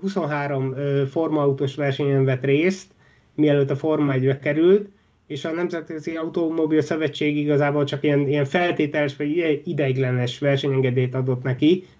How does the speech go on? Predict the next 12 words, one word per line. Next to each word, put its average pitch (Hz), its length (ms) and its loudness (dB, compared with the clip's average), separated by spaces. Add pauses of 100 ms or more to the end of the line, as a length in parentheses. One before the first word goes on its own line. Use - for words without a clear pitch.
pont 147 200 -2
a 135 280 2
tapasztalatlansága 135 1000 -2
miatt. 170 440 2 (600)
Ezzel 220 300 2
együtt 180 320 -2
a, 165 340 -6
a 156 60 -6
kétezer-egyes 156 840 -2
Ausztrál 165 480 -4
nagydíj 151 420 0
előtt 147 340 2